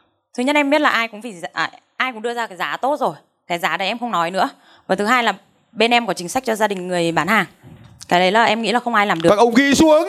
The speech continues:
Speaker 2: giời ơi, người ta đang cho công bài đấy.
Speaker 1: <laughs> Kể cả nghĩ cũng không ra, à, ghi cũng không nghĩ ra được. Chắc chắn luôn.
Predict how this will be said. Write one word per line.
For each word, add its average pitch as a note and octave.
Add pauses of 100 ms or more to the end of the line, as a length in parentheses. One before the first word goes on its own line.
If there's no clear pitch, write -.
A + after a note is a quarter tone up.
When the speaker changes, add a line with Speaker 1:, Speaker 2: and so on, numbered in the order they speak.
Speaker 2:
giời F#3
ơi, A#3
người C#4+
ta D#4+
đang E4
cho D#4+
công D#4+
bài C4+
đấy. E4+ (340)
Speaker 1:
<laughs> -
Kể B3
cả A#3+
nghĩ C4+
cũng D#4
không D#4+
ra, D#4
à, A#3+
ghi D4+
cũng C#4
không D4
nghĩ C4+
ra D4
được. A3+ (320)
Chắc F4
chắn F#3+
luôn. B3